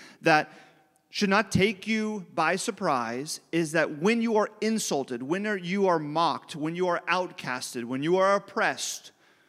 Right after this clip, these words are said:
because of your faith, that is a suffering that is true of every Christian. Don't, it's not strange, Peter says. And the second type of suffering that he speaks about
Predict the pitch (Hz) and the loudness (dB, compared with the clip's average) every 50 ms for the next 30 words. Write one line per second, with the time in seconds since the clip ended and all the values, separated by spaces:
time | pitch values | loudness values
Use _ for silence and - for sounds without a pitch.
0 | _ _ _ _ _ _ _ _ _ _ _ _ - 123 156 156 135 - - 185 | _ _ _ _ _ _ _ _ _ _ _ _ -8 -4 -4 -4 -4 -4 -2 0
1 | 185 196 175 202 185 156 151 151 147 - - - 135 117 80 - - - - - | 0 0 0 -2 -4 -4 -4 -6 -6 -6 -6 -4 -4 -4 -4 -8 -16 -20 -20 -20
2 | _ _ _ _ _ _ _ _ _ _ _ _ _ _ - 165 185 220 202 220 | _ _ _ _ _ _ _ _ _ _ _ _ _ _ 2 4 4 4 2 2
3 | 214 - - - 233 220 - - 143 120 117 117 131 165 165 - _ _ _ - | 0 2 4 4 4 2 2 -4 -8 -6 -6 -8 -10 -12 -14 -16 _ _ _ -4
4 | 151 151 156 143 - - - - 247 214 165 131 120 123 139 180 190 - _ _ | -4 -2 -2 -4 -6 -6 -4 0 2 2 2 2 0 -2 -4 -8 -10 -12 _ _
5 | _ _ _ _ _ _ _ - 151 139 - - 185 196 208 185 175 180 190 196 | _ _ _ _ _ _ _ -4 -4 -4 -2 2 2 2 2 2 -4 -8 -6 -6
6 | 196 190 190 185 - - _ - 185 175 - - - - 117 107 - - - - | -6 -6 -6 -10 -12 -16 _ -2 0 0 0 -2 -6 -8 -14 -14 -16 -20 -20 -20
7 | _ _ _ _ - 143 - 175 - - 196 190 - - - 233 247 240 226 202 | _ _ _ _ -4 -2 -2 0 0 0 -2 -2 -2 -4 0 0 2 2 2 0
8 | 160 131 117 113 117 - - - - - - _ _ _ _ _ - 147 127 117 | 0 -2 -4 -6 -8 -10 -12 -12 -14 -18 -20 _ _ _ _ _ -8 -6 -6 -6
9 | 113 - - 120 110 98 - - - - _ _ _ _ _ _ _ _ _ _ | -8 -10 -12 -14 -16 -16 -16 -16 -18 -18 _ _ _ _ _ _ _ _ _ _
10 | _ _ _ - 165 160 - - 247 285 294 302 220 220 202 165 151 - - 143 | _ _ _ -4 -4 -4 0 2 2 2 2 2 2 2 2 2 0 0 0 -2
11 | - - 139 131 131 135 135 151 139 139 156 147 - - - - 135 123 - - | -2 -2 -4 -4 -4 -2 -2 -4 -4 -4 -6 -6 -8 -8 -8 -8 -8 -8 -8 -10
12 | 135 117 113 104 107 139 180 196 | -10 -8 -8 -8 -8 -10 -10 -12